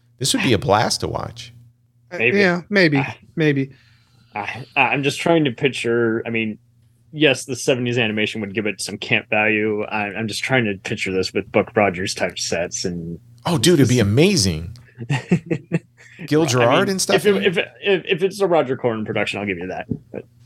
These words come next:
Speaker 1: Yeah, I, I, I think, I think the problem, and you can call me crazy, which I'm sure you will.
Speaker 3: I'm crazier.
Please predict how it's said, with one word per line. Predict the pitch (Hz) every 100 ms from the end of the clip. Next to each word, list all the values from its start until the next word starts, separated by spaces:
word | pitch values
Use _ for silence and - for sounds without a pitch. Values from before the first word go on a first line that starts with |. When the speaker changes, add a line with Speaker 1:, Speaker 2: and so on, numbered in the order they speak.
| - _ _ _ _ -
Speaker 1:
Yeah, | 180 147
I, | 104 151 -
I, | 170 - -
I |
think, | - 190 196 - -
I | 147
think | 170 165
the |
problem, | 117 - 139 123 98 90 95 101 - -
and | 113 113 104 - - _ - 139 135 _ _
you | 139 127
can | 123 123 - - -
call | 123
me | 113
crazy, | 101 117 92 87
which | 92 92
I'm | -
sure | - 104
you | 98
will. | 95 82 78 - - _ _ _ _ _ _ _ _
Speaker 3:
I'm | 139 127
crazier. | 110 98 95